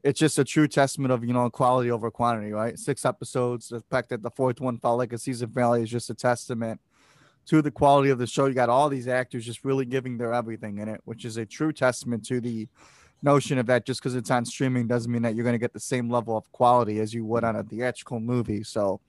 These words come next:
we gotta throw all that out the window. So this Loki show, we all might have not have wanted it, but now it's the one thing that we <laughs> can't get more of. So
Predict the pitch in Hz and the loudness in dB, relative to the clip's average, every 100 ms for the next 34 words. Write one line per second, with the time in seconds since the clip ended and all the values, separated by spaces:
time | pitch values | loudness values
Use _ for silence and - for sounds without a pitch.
0 | _ _ _ _ 131 143 135 151 139 131 | _ _ _ _ 2 2 4 6 6 8
1 | 131 123 120 120 120 107 110 110 - 113 | 6 4 2 -4 -6 -6 -8 -10 -10 -8
2 | 98 - _ _ _ _ _ 156 - 156 | -8 -10 _ _ _ _ _ -2 2 2
3 | 160 170 - 160 165 143 131 139 143 135 | 2 0 0 2 2 2 2 4 4 2
4 | 135 131 139 127 113 123 143 151 156 - | 0 0 0 0 0 0 0 0 -2 -2
5 | 123 127 131 - 127 135 143 131 147 139 | -2 0 -2 -6 -8 -4 -4 -4 -6 -2
6 | 139 131 - 156 147 139 135 135 131 123 | -2 -2 -4 -4 -6 -6 -2 0 0 0
7 | 117 - - 117 110 | -4 -10 -6 -6 -6